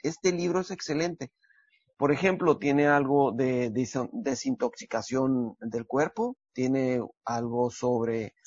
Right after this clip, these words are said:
sistema respiratorio y circulatorio y cómo manejarlo, tiene entrenamiento por intervalos, que es algo que ahorita se u-, se utiliza mucho, pero este libro es de quince años atrás y ya lo traía. Tiene,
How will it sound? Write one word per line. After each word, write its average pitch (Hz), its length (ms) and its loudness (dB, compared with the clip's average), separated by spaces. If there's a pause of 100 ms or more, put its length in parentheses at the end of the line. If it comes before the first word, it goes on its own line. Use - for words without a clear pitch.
(240)
sistema 139 480 0
respiratorio 131 720 0
y 120 60 -2
circulatorio 117 600 -4
y 120 60 -4
cómo 123 240 -2
manejarlo, 120 640 0
tiene 127 560 -2 (380)
entrenamiento 127 840 0
por 123 140 -2
intervalos, 117 680 0
que 131 120 -6
es 123 120 -6
algo 165 520 2 (520)
que 131 120 -2
ahorita 131 300 2
se 156 120 0
u-, 135 200 0
se 120 340 -2
utiliza 123 500 -4
mucho, 156 320 0
pero 135 160 0
este 143 220 -2
libro 151 500 2
es 147 500 -2
de 127 440 0 (180)
quince 156 260 -2
años 170 220 -4
atrás 196 420 -4
y 135 100 -6
ya 139 100 2
lo 151 80 -2
traía. 175 400 -2 (720)
Tiene, 135 720 2